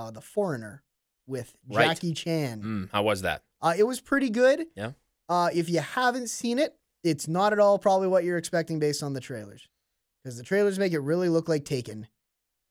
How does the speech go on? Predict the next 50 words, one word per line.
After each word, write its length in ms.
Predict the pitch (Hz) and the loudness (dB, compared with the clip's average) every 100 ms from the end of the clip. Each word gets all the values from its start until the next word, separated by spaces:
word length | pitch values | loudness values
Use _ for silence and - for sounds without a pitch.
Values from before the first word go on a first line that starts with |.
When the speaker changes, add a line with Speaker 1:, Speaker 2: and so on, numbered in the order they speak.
| - | -10
Speaker 2:
Mm. 60 | 113 | -6
Speaker 1:
uh, 260 | 120 117 | -4 -4
where 280 | 104 131 123 | -4 -4 -4
it's 200 | 120 - | -6 -8
like 420 | 123 120 113 110 - _ _ _ _ _ _ _ _ _ _ _ | -8 -6 -8 -12 -20 _ _ _ _ _ _ _ _ _ _ _
an 180 | 127 123 - | -8 -8 -6
action 400 | 156 - 156 143 | -6 -4 -4 -2
movie, 580 | 143 139 139 135 131 123 - | -2 0 0 -2 -4 -8 -8
a 120 | 127 | -6
revenge 500 | 127 127 143 147 139 | -4 -4 -2 -2 -2
movie. 240 | 143 143 | -2 -2
This 180 | 131 156 | -4 -4
is 100 | 214 | -4
a 60 | 226 | -2
revenge 340 | 202 202 185 | 0 0 0
movie, 220 | 139 127 120 | -4 -6 -8
but 160 | 107 | -12
it 100 | 104 | -16
is 120 | 107 | -20
very 280 | 113 123 160 | -14 -6 -4
slow. 400 | 165 190 139 113 _ _ _ _ _ _ _ _ _ | -4 -2 -4 -4 _ _ _ _ _ _ _ _ _
Very 240 | 110 151 | -8 -6
slow 240 | - 202 175 | -2 -2 -2
pace. 300 | 185 180 170 | -2 -2 -4
There's 120 | 135 | -4
only, 160 | 151 143 | -4 -4
Speaker 2:
Mm. 20 | |
Speaker 1:
like, 160 | 135 - | -4 -8
three 380 | - - 175 165 | -16 -4 -2 0
action 320 | 165 - 151 | -2 -2 -6
sequences 480 | - 147 143 147 131 | -6 -6 -6 -6 -6
in 60 | |
the 80 | 127 | -6
whole 160 | 131 127 | -8 -10
thing. 320 | 127 120 113 _ _ _ _ _ | -14 -16 -16 _ _ _ _ _
And 160 | 135 135 | -8 -6
it 160 | 127 | -6
is 140 | 120 117 | -8 -4
just 220 | 180 180 | -2 -2
as 100 | 165 | -2
much 180 | 165 151 | -2 -2
about 200 | 151 135 | -4 -4
the 60 | |
bad 260 | 135 123 117 | -4 -6 -8
guy 160 | 113 | -10
as 160 | 110 120 | -12 -14
the 60 | 101 | -20
good 180 | 101 _ | -20 _
guy. 80 | _ _ | _ _
So 160 | _ | _